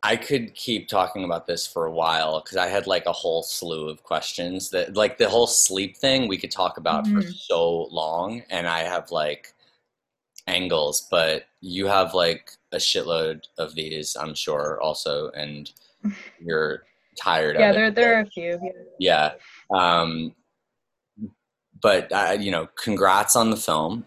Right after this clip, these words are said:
Speaker 1: Uh, I think
Speaker 2: Thank
Speaker 1: it's
Speaker 2: you so
Speaker 1: great. I
Speaker 2: much.
Speaker 1: think particularly your performance, uh, you know, the, the, it's gonna, you're gonna be, like, the, the anchor of this campaign, and, um, Fantasia Festival's awesome. I've been really, I'm, I'm,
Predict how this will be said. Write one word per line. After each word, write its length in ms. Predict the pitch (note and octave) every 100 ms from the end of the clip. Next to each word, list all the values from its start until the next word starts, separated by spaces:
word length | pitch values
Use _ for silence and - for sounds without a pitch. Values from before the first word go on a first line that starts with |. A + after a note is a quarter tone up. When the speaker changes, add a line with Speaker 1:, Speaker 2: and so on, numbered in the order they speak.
| -
Speaker 1:
Uh, 240 | E2 E2 D#2+
I 100 | E2+
think 240 | - F2+
Speaker 2:
Thank 100 | G2
Speaker 1:
it's 60 | A3+
Speaker 2:
you 40 |
so 80 | -
Speaker 1:
great. 220 | E2 -
I 60 | -
Speaker 2:
much. 120 | E2 -
Speaker 1:
think 200 | E2+ -
particularly 720 | F2 F#2 E2+ F#2+ F#2 F#2+ F#2+
your 120 | F#2
performance, 760 | F2+ G#2 - D#2 D#2+ G2 - -
uh, 200 | C2 A1
you 120 | D2+
know, 200 | E2 D#2 D2
the, 360 | - D2 C#2+ - - _ _ _ _ _ -
the, 320 | F2 E2 E2+ F2+
it's 180 | - -
gonna, 340 | F#2 E2+ E2
you're 180 | D2+ F2
gonna 200 | F2 F2
be, 160 | D#2+ E2
like, 260 | D#2+ D2+
the, 380 | - D#2 D#2 D2+ - _ _ _ _ _ - _ _ _
the 240 | F2 E2
anchor 320 | E2+ E2 E2+ D#2+
of 140 | D#2
this 360 | D#2+ - - -
campaign, 720 | - D#2 D2+ D#2 D#2 F2+ G2
and, 300 | E2+ E2 E2
um, 580 | D#2+ D#2+ D#2+ D#2 D#2 - - - _ _ _ -
Fantasia 440 | G#2+ G2 A2 G#2+
Festival's 560 | B2+ A#2 - B2+ A#2+ A2+
awesome. 460 | - F#2 - D#2+ D2
I've 220 | D2+ D2
been 180 | F#2 F2+
really, 500 | F2+ F#2 F#2 F2+ E2+
I'm, 160 | F#2 F2
I'm, 160 | G2+ G2